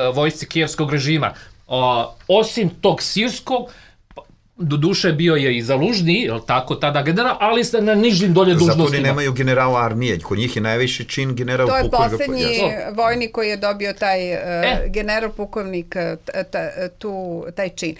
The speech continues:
Speaker 3: A gospodine Petroviću, da, kad smo već došli kod sirskog, e, kako je, e, uopšte, a, pao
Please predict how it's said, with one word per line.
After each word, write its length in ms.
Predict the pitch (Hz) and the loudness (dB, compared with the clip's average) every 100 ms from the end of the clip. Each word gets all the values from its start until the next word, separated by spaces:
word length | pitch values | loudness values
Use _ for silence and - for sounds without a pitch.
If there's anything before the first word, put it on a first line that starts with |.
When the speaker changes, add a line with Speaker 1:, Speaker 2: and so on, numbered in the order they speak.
| - - | -16 -14
Speaker 3:
A 120 | - | -8
gospodine 420 | 220 403 403 440 440 | -6 -6 -4 -4 0
Petroviću, 460 | 311 440 392 302 269 - - | 0 0 -4 -2 -4 -4 -6
da, 140 | 208 208 | -6 -4
kad 180 | 254 | -4
smo 120 | 254 262 | -4 -4
već 180 | 359 311 | -4 -2
došli 320 | 285 311 294 | -2 -2 -4
kod 200 | - 233 | -4 -6
sirskog, 680 | - 208 170 - - 131 - - - _ _ | -4 -4 -4 -6 -12 -12 -14 -20 -20 _ _
e, 100 | - 170 165 170 | -8 -4 -2 -2
kako 360 | 269 349 427 381 | -2 -2 -2 -4
je, 160 | 285 240 214 190 - | -2 0 0 -2 -6
e, 140 | 196 | -6
uopšte, 720 | 190 208 240 294 - 269 214 - - | -6 -4 -4 -4 -6 -2 -2 -4 -6
a, 360 | 190 185 180 175 - _ _ _ _ | -2 -2 -2 -6 -14 _ _ _ _
pao 280 | 247 254 240 | -2 2 2